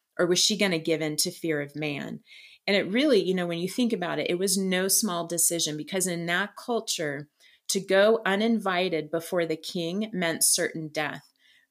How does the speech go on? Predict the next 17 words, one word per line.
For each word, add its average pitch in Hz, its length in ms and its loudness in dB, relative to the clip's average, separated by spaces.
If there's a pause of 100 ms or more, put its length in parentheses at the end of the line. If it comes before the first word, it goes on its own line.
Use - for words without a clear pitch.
But - 300 4 (720)
Esther 262 400 0
was 226 220 4
willing 185 460 0
to 190 180 2
risk 175 520 0
her 185 200 -4
life 156 560 -2
to - 160 0 (260)
be 214 220 0
that - 300 -2
pathway 190 640 -2
of 156 120 -2
deliverance 160 640 0
for 156 180 -2
her 156 160 -4
people. 151 600 -6